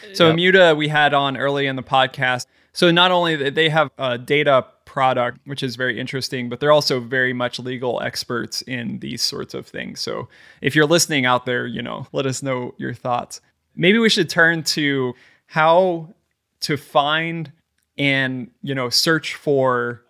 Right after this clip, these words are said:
Speaker 1: open source tools and code and data and models. What are your go-tos for that?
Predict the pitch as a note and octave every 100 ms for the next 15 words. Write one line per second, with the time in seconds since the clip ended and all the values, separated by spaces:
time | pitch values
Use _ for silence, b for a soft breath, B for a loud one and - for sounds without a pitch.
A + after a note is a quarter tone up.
0 | _ D3 D3+ E3+ D3+ C3+ D3+ C#3+ C3+ -
1 | - E3 D#3 D#3 D3+ C3 C3 B2 - C3+
2 | C3 C3 B2+ - B2+ B2 B2 B2 A#2+ A#2
3 | B2+ B2+ A#2+ A2+ A#2+ - - A#2+ A#2+ A#2+
4 | A#2+ A#2+ B2+ - _ b b b C#3 D#3+
5 | E3 D3 D3 C#3+ C#3+ C3 B2 C3 C3 C3+
6 | C#3 B2 - - A#2 A#2+ A#2+ -